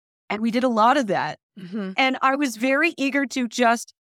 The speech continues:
Speaker 1: because I've been suffering for such a long time,
Speaker 2: Right.
Speaker 1: I was so eager to be done, with
Speaker 2: Right.
Speaker 1: O C D. I
Speaker 2: Right.
Speaker 1: was like, "Tell me what to do. Just
Speaker 2: Yeah.
Speaker 1: tell me what to do and I'll do it," right?
Speaker 2: Yeah.
Speaker 1: Tell, whatever I have to touch, whatever I have to think about, whatever I have to write, I don't care.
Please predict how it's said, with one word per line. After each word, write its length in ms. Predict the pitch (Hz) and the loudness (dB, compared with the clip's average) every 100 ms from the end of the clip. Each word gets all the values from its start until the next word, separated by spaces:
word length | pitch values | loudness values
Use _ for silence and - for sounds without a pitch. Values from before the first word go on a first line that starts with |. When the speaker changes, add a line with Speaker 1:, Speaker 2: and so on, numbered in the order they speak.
| _ - | _ -6
Speaker 1:
because 200 | 269 302 | -2 0
I've 180 | 427 | 0
been 120 | 381 - | 0 0
suffering 420 | 196 180 202 220 | 0 0 -4 -6
for 120 | 202 | -8
such 220 | - 175 | -6 -4
a 60 | 180 | -4
long 260 | 160 151 | -4 -4
time, 420 | 160 - 151 170 - | -8 -4 -4 -4 -8
Speaker 2:
Right. 300 | 170 165 165 160 | -12 -12 -8 -2
Speaker 1:
I 200 | 247 320 | -2 0
was 180 | 359 | -4
so 320 | - 208 190 - | -4 0 0 0
eager 300 | 226 214 202 | -4 -4 -2
to 80 | 170 | -2
be 180 | 185 175 | -4 -2
done, 340 | 170 139 147 - _ _ _ _ | 0 -2 -4 -12 _ _ _ _
with 200 | 185 170 _ - | -4 -4 _ -8
Speaker 2:
Right. 60 | 156 | -6
Speaker 1:
O 40 | |
C 180 | 160 - | -6 -10
D. 80 | - | -10
I 160 | 135 - _ | -12 -14 _
Speaker 2:
Right. 160 | - 240 | 0 2
Speaker 1:
was 140 | 311 311 | 2 0
like, 260 | 285 - _ _ _ | -2 -2 _ _ _
"Tell 140 | 370 381 | -2 0
me 100 | 427 | 0
what 120 | 427 | -2
to 60 | 311 | -2
do. 300 | 226 110 - _ | -4 -4 -10 _
Just 100 | 285 | -4
Speaker 2:
Yeah. 80 | 240 | -2
Speaker 1:
tell 160 | 294 330 | -2 -4
me 60 | 440 | -6
what 140 | 427 | -8
to 80 | 349 | -4
do 200 | 277 240 | -2 0
and 80 | 208 | 0
I'll 80 | |
do 200 | 196 208 | 0 -4
it," 140 | 147 - | -4 -2
right? 140 | 226 | 2
Speaker 2:
Yeah. 240 | 226 175 320 - | 4 2 0 -6
Speaker 1:
Tell, 120 | 240 | -2
whatever 260 | 302 403 427 | 0 0 2
I 100 | 359 | 2
have 160 | 285 | 0
to 120 | 190 156 _ _ | -4 -8 _ _
touch, 280 | 294 370 - - | -2 -2 -6 -2
whatever 300 | 311 392 311 | 0 2 2
I 60 | |
have 180 | 202 185 | 0 -4
to 80 | 165 | -8
think 260 | - 381 359 | -10 -8 -4
about, 340 | 339 320 294 _ | 2 2 0 _
whatever 340 | 262 370 339 269 | 0 2 4 2
I 40 | |
have 180 | 214 190 | 0 -6
to 80 | 180 | -4
write, 260 | 233 - - _ - | -2 -2 -4 _ 0
I 120 | 339 | 2
don't 120 | 330 | 0
care. 160 | - | -4